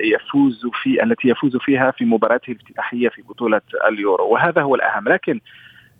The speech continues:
بالعودة إلى مجريات المباراة، ربما المنتخب الإنجليزي لم يظهر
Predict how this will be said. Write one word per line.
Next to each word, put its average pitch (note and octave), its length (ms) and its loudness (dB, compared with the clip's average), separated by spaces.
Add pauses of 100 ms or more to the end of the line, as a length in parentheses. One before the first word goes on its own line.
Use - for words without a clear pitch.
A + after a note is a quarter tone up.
بالعودة F3+ 440 2
إلى C#3+ 120 0
مجريات A#2 560 -2 (180)
المباراة، A#2 720 0 (160)
ربما F3 540 2
المنتخب E3+ 520 -4
الإنجليزي D3 680 2
لم C3+ 400 2
يظهر C3 520 0